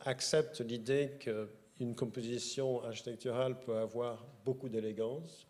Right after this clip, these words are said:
voire même une esthétique, mais ceci dit, peu d'architectes, euh, euh, s'expriment sur des questions de composition comme la composition ayant un aspect décoratif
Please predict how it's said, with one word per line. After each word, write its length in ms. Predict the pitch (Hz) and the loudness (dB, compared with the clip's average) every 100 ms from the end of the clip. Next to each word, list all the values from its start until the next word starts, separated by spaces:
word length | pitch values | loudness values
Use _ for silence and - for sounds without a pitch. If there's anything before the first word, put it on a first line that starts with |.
| 107 | -2
voire 180 | 117 117 | -2 0
même 400 | 117 117 113 110 - | 0 0 0 -8 -4
une 120 | 131 120 | 2 2
esthétique, 760 | 117 - 107 - 180 190 - - - - - - | 2 -2 -4 0 -2 -2 -10 -18 -20 -20 -20 -4
mais 80 | 131 | -2
ceci 320 | 120 117 - | -2 -2 -4
dit, 400 | 120 131 160 196 - - - _ | -4 2 4 4 2 -14 -20 _
peu 160 | - 175 | 4 8
d'architectes, 1080 | 151 135 143 - 156 175 - - - - - - - - _ _ - | 8 6 4 4 6 6 2 -8 -6 -8 -12 -20 -20 -20 _ _ 2
euh, 280 | 131 127 127 - - - - | 6 6 4 0 -16 -18 -12
euh, 360 | - 127 131 135 | -10 -8 -8 -2
s'expriment 760 | - 156 - - 175 156 135 131 | 4 4 4 0 0 2 -2 -4
sur 260 | - 160 | 0 2
des 100 | 139 | 2
questions 380 | 135 135 - 151 | 0 0 2 2
de 40 | |
composition 960 | 131 139 131 127 123 - 156 170 196 196 - - _ _ - - _ - | 2 2 4 2 2 4 4 6 4 0 -8 -20 _ _ -20 -20 _ 2
comme 600 | 160 151 156 160 160 170 - - | 6 6 4 2 2 0 -4 -6
la 120 | 127 | -2
composition 680 | 127 127 131 120 - 160 165 - | 0 2 2 2 4 4 4 -2
ayant 400 | 139 131 135 131 131 | 0 4 4 4 2
un 160 | 123 | 0
aspect 560 | 120 - - 143 156 156 - - - - - _ - - - | 0 -2 0 4 4 0 -8 -20 -20 -20 -20 _ -20 -14 0
décoratif 840 | 131 127 120 120 - 139 151 151 | 2 4 4 2 0 0 0 -2